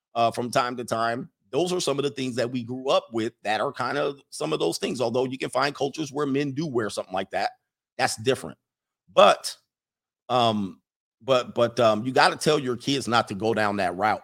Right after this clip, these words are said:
early because they don't realize that that's some sort of, uh, we've gone too far. That's some sort of emasculation to a point, and we all take an L on that. Shout out to Keenan. "Keep dropping these gems, coach. You saving lives out here." Much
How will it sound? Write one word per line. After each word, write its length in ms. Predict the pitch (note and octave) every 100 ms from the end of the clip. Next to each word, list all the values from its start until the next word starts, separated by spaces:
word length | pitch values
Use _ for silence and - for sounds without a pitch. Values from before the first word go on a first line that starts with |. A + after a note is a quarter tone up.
| -
early 300 | C#3+ B2 G#2
because 320 | F#2+ - A2+
they 100 | B2
don't 180 | C3+ A#2
realize 680 | D3 C#3+ G2+ F#2 F2+ F#2 -
that 120 | G2
that's 180 | A#2 A#2+
some 160 | - A2
sort 300 | - A2+ G2+
of, 240 | G2 E2+ _ _ _ _ _ G2+
uh, 80 | G#2+
we've 220 | D3 D#3
gone 220 | C#3+ B2
too 140 | B2
far. 280 | A2+ D3 G#2+
That's 160 | F#2+ A2+
some 140 | A#2
sort 220 | A2+ A2+
of 100 | G#2 G#2
emasculation 720 | A2 G#2 G#2+ A#2 C3 C#2+ D2+ _ -
to 120 | G#3+
a 60 | G3
point, 320 | B2+ C3 - _ _
and 120 | D3
we 120 | E3+
all 140 | D3 C3+
take 180 | A#2+
an 80 | A2 -
L 160 | G#2
on 140 | G2+ F#2
that. 200 | G2 - _ _ _ _
Shout 200 | - F3
out 140 | D3+ -
to 80 |
Keenan. 400 | B2 F3+ F3+ C#3+
"Keep 220 | C3+ D#3 A2
dropping 340 | C#3 C#3+ C3+
these 180 | C3 A2+
gems, 300 | A#2+ D3 -
coach. 280 | C#3+ D3 A2
You 60 |
saving 380 | G#2+ C#3+ C#3 A#2+
lives 300 | D3 D3 A#2+
out 180 | A#2+ A#2+
here." 260 | A#2 C3+
Much 420 | G#2 A#2 C3+ C3+